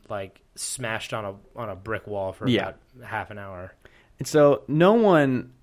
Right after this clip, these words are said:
Speaker 2: ever says, you know, "Hey, this haunted doll's okay looking," I'm like, "Hey, that's a cute doll." It's, it's usually along the lines of, like, "Holy shit, get that fucking thing away from me."
Speaker 1: Mm-hmm.
Speaker 2: Or, uh, "You're disowned, stop spending my money on these dolls." That's what my dad says. Um,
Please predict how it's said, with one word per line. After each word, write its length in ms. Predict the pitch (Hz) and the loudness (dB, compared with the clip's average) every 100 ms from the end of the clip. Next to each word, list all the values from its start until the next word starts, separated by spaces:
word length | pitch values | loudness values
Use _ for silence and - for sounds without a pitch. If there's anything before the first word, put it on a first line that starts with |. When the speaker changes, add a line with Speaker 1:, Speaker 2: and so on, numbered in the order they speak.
| - | 0
Speaker 2:
ever 400 | 135 117 113 104 | 2 2 0 -2
says, 640 | - 110 101 95 90 - | 0 2 2 -2 -6 -8
you 60 | 101 | -8
know, 120 | 95 | -6
"Hey, 200 | 170 196 | -2 0
this 160 | 185 | 0
haunted 280 | - 110 98 | -2 -8 -6
doll's 220 | 90 98 | -6 -6
okay 240 | 98 98 98 | -8 -10 -8
looking," 220 | 95 101 | -8 -8
I'm 80 | 104 | -8
like, 80 | 107 | -8
"Hey, 120 | - | -6
that's 200 | 165 151 | -4 -4
a 40 | - | -8
cute 240 | - 160 | -8 -6
doll." 400 | - 156 - 117 156 - | -4 -4 -6 -10 -16 -12
It's, 220 | 120 104 | -10 -8
it's 260 | - 113 - | -6 -6 -2
usually 680 | 135 147 165 165 156 151 147 | 2 4 4 4 4 2 2
along 280 | 131 123 123 | 2 0 -2
the 60 | |
lines 180 | 110 110 | -2 -2
of, 60 | 110 | -2
like, 140 | 104 - | -4 -4
"Holy 200 | 127 113 | -4 -4
shit, 340 | - - 113 | -4 -4 -2
get 160 | 101 - | -4 -4
that 200 | 95 - | -8 -4
fucking 320 | 98 - - | -6 -6 -14
thing 160 | - | -14
away 280 | - 104 120 | -14 -4 -4
from 260 | 135 151 143 | -2 0 0
me." 240 | 151 170 | 2 0
Speaker 1:
Mm-hmm. 280 | 160 113 107 98 _ - | -2 -10 -12 -16 _ -2
Speaker 2:
Or, 500 | 117 113 107 104 104 | 2 4 4 4 2
uh, 340 | 101 92 92 - - | 2 0 -2 -6 -6
"You're 200 | 120 107 | -4 -4
disowned, 560 | 104 - 135 139 135 | -4 -2 0 0 0
stop 180 | 127 98 | -2 -2
spending 220 | - 113 | -2 -4
my 80 | 98 | -4
money 240 | 95 107 | -4 -4
on 100 | 110 | -4
these 140 | 98 98 | -6 -4
dolls." 340 | 113 113 113 | 2 4 4
That's 120 | 104 | 0
what 80 | 120 | -4
my 80 | 104 | -6
dad 320 | 90 95 95 | -6 -6 -6
says. 520 | - 95 95 87 - - | -4 -2 -2 -6 -12 -12
Um, 380 | 98 98 80 | -8 -8 -8